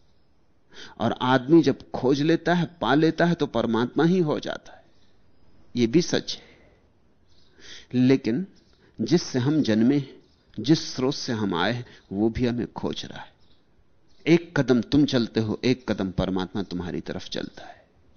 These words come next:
तुम्हारे भीतर परमात्मा तभी उतरता है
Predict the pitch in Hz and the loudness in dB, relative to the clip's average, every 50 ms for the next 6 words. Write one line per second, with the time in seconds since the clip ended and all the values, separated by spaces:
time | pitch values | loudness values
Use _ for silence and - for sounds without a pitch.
0 | - - - - - _ _ _ _ _ _ _ _ _ _ _ _ _ _ _ | -20 -20 -20 -20 -20 _ _ _ _ _ _ _ _ _ _ _ _ _ _ _
1 | _ _ _ _ _ _ _ _ _ - - - - - _ - 165 160 165 190 | _ _ _ _ _ _ _ _ _ -20 -18 -18 -18 -20 _ -2 2 4 6 8
2 | 208 247 247 214 208 226 220 269 269 247 - - 196 185 180 180 202 208 208 208 | 8 8 8 8 6 6 6 6 6 6 6 4 4 4 6 6 6 4 4 4
3 | 220 208 - - 160 147 139 196 143 151 151 - 131 127 - - 113 135 147 147 | 2 2 2 2 0 2 2 2 2 2 0 0 -2 -4 -2 0 0 0 0 -2